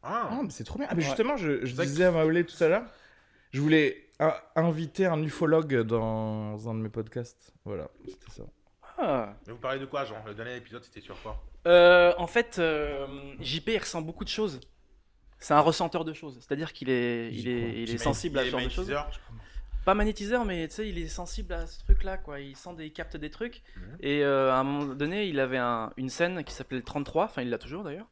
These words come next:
Speaker 1: Bien sûr.
Speaker 3: Et, euh, elle était dans un, dans une espèce, ça s'appelait La Grange.
Speaker 1: Mhm.
Speaker 3: Et, euh, il me disait qu'il ressentait des, des trucs bizarres, euh, en bas, tu vois. Et du coup,
Speaker 1: Au
Speaker 3: moi,
Speaker 1: niveau du
Speaker 3: euh,
Speaker 1: bassin.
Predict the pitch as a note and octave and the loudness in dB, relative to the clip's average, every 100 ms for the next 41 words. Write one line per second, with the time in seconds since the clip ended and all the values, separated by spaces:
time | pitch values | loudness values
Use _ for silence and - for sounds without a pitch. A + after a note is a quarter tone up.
0 | - F#2+ - E3+ - _ - C#3 C3+ C3+ | -18 -12 -10 -10 -12 _ -8 -4 0 2
1 | C3 C3 B2+ B2 D#3+ C#3+ C3 C3 B2+ B2 | 2 0 0 -2 -2 -2 0 -2 -2 -2
2 | B2 A#2+ B2+ B2+ - D3+ - - - C3+ | -4 -6 -8 -10 -10 -10 -10 -12 -10 -6
3 | F3 C#3+ C#3 D#3 F3 C3 - - - - | -2 0 0 0 -2 -4 -10 -10 -10 -10
4 | - - F2 - - _ _ - B2+ B2 | -14 -16 -16 -18 -20 _ _ -10 -6 -4
5 | B2 A#2+ A2 - D#2+ D#2 C2 D2+ D2 C2+ | -2 -4 -4 -6 -8 -8 -10 -10 -12 -12
6 | C2+ B1 - C#3+ D3 D#3 A3+ F#3 D#3 E3+ | -12 -12 -10 -8 -6 -4 -6 -8 -8 -8
7 | D#3 D3+ D3 C#3 C#3 - D#3+ D3+ D#3+ F3+ | -4 -2 -2 -4 -8 -10 -12 -8 -2 -2
8 | - - - - - - - - - - | -4 -16 -18 -20 -20 -20 -20 -20 -20 -20
9 | - - - - - - B2 D3 C#3+ D#3 | -20 -20 -20 -20 -12 -4 -2 2 6 6
10 | - - - A#2+ A#2+ - - - - - | 4 -14 -14 -10 -12 -12 -16 -20 -20 -6
11 | - B2 C#3+ D#3+ D#3 D3+ D3 B2+ A#2 A2 | -4 -4 -6 -2 2 6 6 4 2 0
12 | A#2 | -2